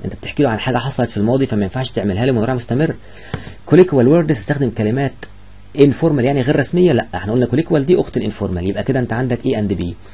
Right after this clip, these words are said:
خلصنا الجزئيه دي يا باشا، باقي معانا بس جزئيه التست. يبقى احنا كده خلصنا الوحده على بعضها،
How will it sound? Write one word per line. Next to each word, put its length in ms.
خلصنا 380
الجزئيه 300
دي 60
يا 60
باشا، 260
باقي 160
معانا 220
بس 200
جزئيه 300
التست. 520
يبقى 140
احنا 100
كده 160
خلصنا 400
الوحده 260
على 120
بعضها، 360